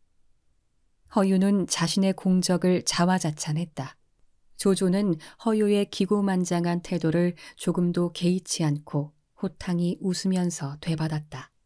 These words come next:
"당연하지. 허유가 아니라면 누가 해낼 수 있었겠나?" 이에 신명이 난 허유는 허저에게도 같은 말을 하며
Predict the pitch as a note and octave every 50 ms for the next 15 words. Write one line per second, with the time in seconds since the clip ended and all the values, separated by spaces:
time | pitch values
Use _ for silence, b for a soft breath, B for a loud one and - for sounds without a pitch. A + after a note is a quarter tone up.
0 | _ _ _ _ _ _ - - - - - - - - - - - F3 E3+ F3
1 | F3+ F3 F3+ F3+ F3 - - C#3+ C#3+ D3 - - - - - - - - - -
2 | - - - G#3+ G3+ G3 G3 F#3+ G3+ G3 F3+ F3+ F3 F3 F3 E3 D#3+ D#3+ D3+ D3
3 | D3 D3 D3+ D3+ D#3 E3 E3 D#3+ D#3 F3+ E3 E3 E3+ D#3 - - - D#3 D3+ -
4 | E3+ D#3+ - - E3+ D#3+ D#3 D#3+ D3+ D3+ D3+ - - _ _ _ _ - _ _
5 | _ _ _ _ _ _ _ _ _ _ _ _ _ _ b b b b b -
6 | G3 F#3+ F#3+ G3+ F#3+ - - A#3 A3+ A3+ A3+ A3 G#3+ G#3+ G3+ G3 G3 G3 - -
7 | G#3 G3 F#3+ F#3 F3+ F#3+ G3 G3 F#3+ B B B B B - - G#3 F#3+ G#3+ G3
8 | F#3+ F3+ F3 - E3+ D#3 E3+ F3 F3+ F3 - - - - D3+ - - G3+ F#3+ F#3
9 | F3+ E3+ E3+ E3+ E3 D#3 D#3 C#3+ C#3 C#3+ D3 D3